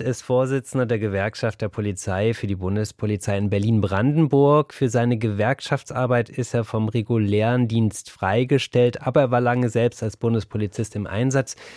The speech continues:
Und vielleicht können wir gerade noch mal klären, also wir haben ja gerade schon so einen kleinen Einblick bekommen, Bundespolizei, äh, was sind da genau die Aufgaben? So eine grobe Vorstellung, man trifft natürlich Bundespolizisten an Bahnhöfen,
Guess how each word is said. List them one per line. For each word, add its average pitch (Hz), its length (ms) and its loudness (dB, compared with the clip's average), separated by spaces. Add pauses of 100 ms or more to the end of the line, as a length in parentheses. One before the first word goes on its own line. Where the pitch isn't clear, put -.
(180)
Und 135 140 0
vielleicht 131 360 2
können 139 160 6
wir 131 100 6
gerade 135 600 4
noch 131 140 2
mal 117 160 2
klären, 139 240 2
also 104 160 0
wir 104 100 2
haben 135 120 2
ja 123 100 2
gerade 110 240 -2
schon 117 160 -2
so 117 80 -2
einen 113 80 0
kleinen 113 340 -2
Einblick 117 380 0
bekommen, 120 400 0
Bundespolizei, 135 880 0 (500)
äh, - 200 -10
was 120 480 -4 (260)
sind 127 320 2
da 120 100 4
genau 113 380 4
die 113 200 2
Aufgaben? 101 580 0
So 101 100 0
eine 104 140 2
grobe 120 300 2
Vorstellung, 131 760 0 (160)
man 107 240 -4
trifft - 400 -4
natürlich 110 560 -2
Bundespolizisten 110 760 -2
an 101 120 0
Bahnhöfen, 117 720 2